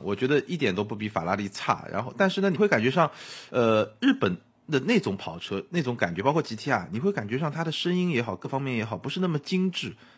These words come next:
Speaker 1: 但是呢，有一种非常纯粹的机械的那种，很机械的那种质感，其实还是非常激动人心的。
Speaker 2: 对，他们讲说，其实这一次的新款的N S X不是，呃，以前的自然吸气已经没有了嘛，现在变成涡轮的，而且带上电机了嘛。
Speaker 1: 是。
Speaker 2: 他们说，
Speaker 1: 是。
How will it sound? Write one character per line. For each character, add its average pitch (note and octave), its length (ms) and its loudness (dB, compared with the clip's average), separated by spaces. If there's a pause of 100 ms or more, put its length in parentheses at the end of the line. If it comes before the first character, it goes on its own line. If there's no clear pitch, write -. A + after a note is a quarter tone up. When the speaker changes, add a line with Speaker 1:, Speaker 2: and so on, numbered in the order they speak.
Speaker 1:
但 F3+ 120 6
是 D#3+ 140 -4
呢， D3+ 140 0
有 G#2+ 160 4
一 D3+ 100 -2
种 G2 300 -2
非 - 120 -4
常 D#3+ 220 -2
纯 A2 240 -2
粹 F#3+ 160 0
的 B2 80 4
机 F#3 260 -4
械 F#3 220 2
的 A2+ 120 2
那 A2 140 2
种， F2+ 240 -4 (300)
很 G2+ 240 -4
机 E3+ 180 -4
械 F3+ 160 4
的 A#2+ 80 2
那 A#2+ 120 0
种 F#2+ 160 2
质 A#2+ 180 -2
感， - 240 -6 (180)
其 - 140 -8
实 C3+ 100 -4
还 A2 160 2
是 B2 200 0
非 A#2 160 0
常 A2+ 120 0
激 G#2 140 -6
动 G#2+ 160 0
人 F2 140 -4
心 F2+ 200 -4
的。 D#2 80 -8 (440)
Speaker 2:
对， G#2+ 180 10 (160)
他 F#3+ 100 12
们 G3+ 80 12
讲 G2+ 220 12
说， D3+ 380 12
其 - 200 8
实 D3+ 160 10
这 E3 120 8
一 C3 120 12
次 G#2+ 240 6
的 F2 560 6 (240)
新 F#3+ 240 6
款 B2 180 8
的 F2+ 100 6
N C3 100 8
S B2+ 220 8
X A#2 300 6
不 F#2 140 0
是， G2+ 240 6 (420)
呃， E2+ 480 4
以 G2 140 6
前 G2+ 240 8
的 A2+ 340 12
自 G2 140 6
然 B2 100 12
吸 C3 160 6
气 A#2 160 6
已 G2 40 8
经 G#2 120 10
没 G#2 60 12
有 A2+ 120 12
了 G2 60 8
嘛， F2+ 220 6
现 G#2+ 100 6
在 A2 60 10
变 G#2+ 100 8
成 A2+ 100 10
涡 B2 160 12
轮 G#2+ 220 12
的， G#2 260 8
而 G2 120 4
且 F#2+ 40 2
带 A2 140 8
上 A2+ 140 8
电 A2+ 160 10
机 G#2 180 8
了 A2 80 8
嘛。 F2 240 6
Speaker 1:
是。 - 320 -14
Speaker 2:
他 E3 100 10
们 F3 60 10
说， F#3+ 160 12
Speaker 1:
是。 - 100 2